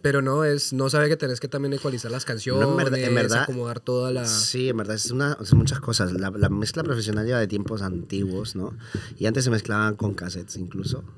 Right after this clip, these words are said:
Speaker 2: y luego se introdujeron los vinilos también.
Speaker 1: No, ¿cómo mezclar con cassettes, weón? Con vinilos entiendo, pero con cassettes.
Speaker 2: Bueno, el,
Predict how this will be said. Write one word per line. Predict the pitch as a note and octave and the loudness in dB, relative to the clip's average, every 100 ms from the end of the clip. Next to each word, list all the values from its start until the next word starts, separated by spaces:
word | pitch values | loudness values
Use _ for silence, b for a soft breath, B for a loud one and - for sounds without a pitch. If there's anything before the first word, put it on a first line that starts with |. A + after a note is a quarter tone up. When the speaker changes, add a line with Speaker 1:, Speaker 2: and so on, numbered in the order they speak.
| - - | -18 -4
Speaker 2:
y | A2+ A2 G#2 G#2 | 0 2 2 2
luego | G2 G#2 | 2 0
se | |
introdujeron | G2+ G2 G2 G2 | -4 -6 -6 -4
los | G2+ | -6
vinilos | F#2 G2 G#2+ G#2 | -4 0 0 -2
también. | G#2 A2 A#2 C#3+ | -2 -2 -2 -2
Speaker 1:
No, | |
¿cómo | A2 G#2+ | -4 -4
mezclar | G#2+ G2+ | -4 -6
con | G#2+ | -6
cassettes, | G2+ G2 G2 | -6 -8 -8
weón? | G2 F#2 A2 | -8 -10 -8
Con | A#2 A2 | -6 -4
vinilos | A2 A2 C#3+ | -2 0 0
entiendo, | G#2+ A2+ A2 | 0 -4 -6
pero | E2 | -6
con | F#2 | -8
cassettes. | G2 C#3 - A2 - - | -6 -8 -8 -8 -8 -8
Speaker 2:
Bueno, | A2 A#2+ F3 A#2 | -2 0 0 0
el, | G2+ G#2 G2+ | 0 0 -2